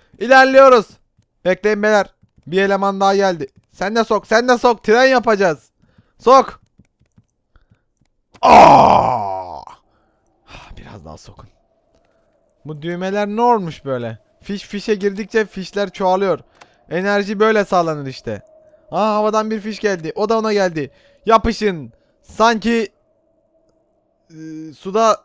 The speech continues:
şey yapmak gibi. Kötü şeyler. Aa, neyse boş verin. <laughs> Şimdi ben bu fişi buna takacağım. Hadi bebeğim. Bunu yapabileceğini biliyorum. Üstten gir ona. Yılan saldırısı. Evet. Bir tane daha geldi.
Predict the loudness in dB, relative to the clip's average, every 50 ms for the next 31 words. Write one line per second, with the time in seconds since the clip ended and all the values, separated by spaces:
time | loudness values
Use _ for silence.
0 | _ _ -20 -10 -6 -4 -4 0 0 0 0 0 -2 -4 -4 -4 _ -8 -10 -8
1 | -10 -10 -12 -14 _ _ _ _ _ _ _ _ _ _ _ _ -12 -10 -10 -10
2 | -10 -10 -8 -8 -8 -8 -10 -14 -16 _ _ _ _ _ _ _ _ -10 -6 -6
3 | -6 -6 -8 _ _ _ _ _ _ _ _ _ _ _ _ -10 -8 -8 -8 -8
4 | -10 -10 -10 -10 -10 -10 -12 -12 -12 -14 -18 -20 _ -20 -20 -14 -10 -8 -8 -8
5 | -8 -10 -14 -14 -12 -10 -10 -10 -10 -10 -10 -6 -4 -2 0 0 0 -2 -2 -4
6 | -6 -6 -8 -10 -8 -6 -6 -4 -4 -2 -4 -4 -4 -4 -6 -6 -6 -6 -4 -6
7 | -6 -8 -12 _ _ _ _ _ _ _ _ _ _ _ -2 0 0 0 0 0
8 | 0 2 2 4 4 4 2 0 -6 _ _ _ -6 -2 2 2 2 2 2 0
9 | 0 0 0 0 0 0 0 -2 -2 0 2 2 2 2 0 -2 -6 _ _ _
10 | -8 -8 -6 -4 0 2 2 2 2 2 2 2 2 4 2 2 0 0 -6 -16
11 | -16 -16 -16 -18 -18 -18 -20 -20 -20 -12 -6 -2 0 2 2 2 2 2 0 0
12 | 0 0 -2 -6 -6 -8 -10 -12 -12 -12 _ _ _ _ _ _ _ _ _ _
13 | _ _ _ _ _ -8 -8 -8 -10 -12 -20 -20 -20 _ _ _ -18 -10 -6 -4
14 | -4 -4 -2 -2 -2 -2 -2 -4 -6 -6 -8 -12